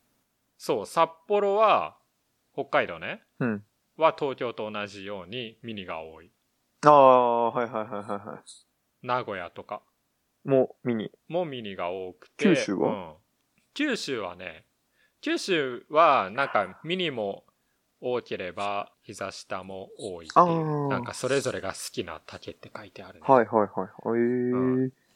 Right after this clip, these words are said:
Speaker 1: だからちょっと九州の方は、福岡はなんかばらつきが大きかったらしいけど、まあそのざっくり言えば関東の方が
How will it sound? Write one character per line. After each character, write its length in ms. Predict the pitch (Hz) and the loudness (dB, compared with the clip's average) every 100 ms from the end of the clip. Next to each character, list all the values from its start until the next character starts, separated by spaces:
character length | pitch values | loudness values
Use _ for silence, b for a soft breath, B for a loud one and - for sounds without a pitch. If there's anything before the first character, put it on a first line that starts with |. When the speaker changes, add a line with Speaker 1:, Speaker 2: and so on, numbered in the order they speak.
| _ | _
Speaker 1:
だ 100 | - | -4
か 0 | |
ら 180 | 117 101 | 0 -2
ち 100 | - | -2
ょ 60 | - | -4
っ 80 | - | -2
と 220 | 101 98 | -4 -2
九 260 | - 180 | 2 2
州 160 | 160 156 | 2 0
の 160 | 131 120 | 0 2
方 160 | 123 | 2
は、 280 | 117 117 123 | 4 2 0
福 260 | - 127 156 | -6 -4 0
岡 220 | 151 110 | 0 2
は 100 | 85 | 0
な 80 | 85 | -2
ん 40 | |
か 120 | - 95 | -10 -10
ば 180 | 95 | -8
ら 140 | 90 87 | -8 -10
つ 140 | - | -12
き 100 | 110 | -12
が 160 | 85 85 | -8 -8
大 160 | 85 | -10
き 140 | 82 - | -14 -12
か 100 | 98 | -14
っ 60 | - | -10
た 80 | 87 | -12
ら 120 | 85 | -10
し 160 | - | -12
い 20 | 92 | -10
け 100 | 98 | -8
ど、 140 | 87 b b b | -10 b b b
ま 140 | 156 160 | 2 2
あ 60 | |
そ 120 | - 135 | 2 -2
の 240 | 127 127 | -2 -2
ざ 140 | 113 135 | 0 -2
っ 120 | - | 0
く 100 | 185 | -4
り 140 | 156 | -2
言 120 | 131 120 | -2 -2
え 20 | |
ば 340 | 110 101 87 - _ - | 0 -2 -4 -8 _ -8
関 240 | 123 117 107 | -6 -6 -4
東 180 | 101 87 | -6 -6
の 120 | 85 | -8
方 200 | 95 87 | -10 -6
が 380 | 90 85 78 | -4 -4 -4